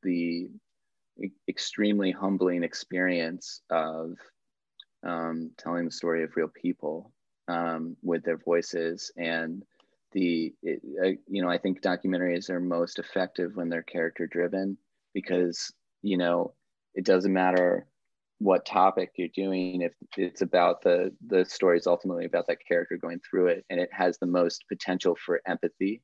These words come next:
for an audience. And I, I just, I'm, I think I've found something that,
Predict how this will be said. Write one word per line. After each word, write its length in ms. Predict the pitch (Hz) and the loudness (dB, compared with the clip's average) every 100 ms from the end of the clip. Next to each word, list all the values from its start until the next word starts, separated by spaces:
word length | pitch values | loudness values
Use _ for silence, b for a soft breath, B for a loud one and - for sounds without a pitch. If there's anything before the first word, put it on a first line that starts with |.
| _ _ _ _ _ | _ _ _ _ _
for 140 | - 95 | -2 2
an 60 | |
audience. 560 | 98 107 117 120 - - _ _ _ _ 104 | 4 2 2 -2 -6 -16 _ _ _ _ 0
And 460 | 95 92 92 92 - - | 4 6 4 2 -2 -2
I, 280 | 95 - 101 | -2 2 4
I 40 | |
just, 380 | 98 92 - - _ _ _ _ _ _ _ _ _ _ _ - | 4 2 -2 -12 _ _ _ _ _ _ _ _ _ _ _ 0
I'm, 480 | 95 95 92 87 80 _ _ - | 4 4 4 0 -4 _ _ -2
I 160 | 92 90 | 2 2
think 260 | - 104 | 2 2
I've 180 | 90 87 - | 4 4 2
found 380 | 92 92 95 90 | 2 4 2 0
something 540 | 92 90 90 90 87 | -4 -2 -2 -2 -2
that, 380 | 87 87 87 | 0 0 0